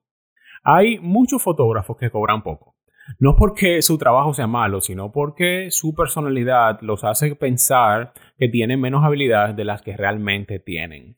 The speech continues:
Que no se te olvide eso. Una de las primeras sugerencias que yo quiero darte hoy es que mires a tu competencia, pero no mires sus precios, solo mira sus fotografías. Ahora, yo quiero que tú seas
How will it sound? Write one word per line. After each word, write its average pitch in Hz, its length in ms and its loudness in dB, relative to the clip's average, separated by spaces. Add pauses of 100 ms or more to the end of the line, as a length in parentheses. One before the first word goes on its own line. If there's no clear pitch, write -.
(100)
Que 101 120 0
no 101 100 2
se 113 120 2
te 104 80 -4
olvide 92 420 -6
eso. - 260 -14 (1120)
Una 214 260 6
de 294 60 2
las 285 140 0
primeras 208 420 0
sugerencias 160 580 -2
que 131 240 -2
yo 127 160 -4
quiero 139 280 -2
darte 120 340 0
hoy 95 440 -4
es 107 300 -2
que 113 260 -2
mires 107 280 -4
a 120 100 2
tu 117 80 -12
competencia, 95 800 -6 (120)
pero 135 380 4 (180)
no 139 280 0
mires 156 420 -2
sus 131 200 -2
precios, 101 680 -8 (260)
solo 120 300 2
mira 107 260 -4
sus - 240 -12
fotografías. 87 800 -8 (680)
Ahora, 165 500 4
yo 151 180 -4
quiero 220 240 -2
que 208 80 -10
tú 196 100 -10
seas 180 560 -4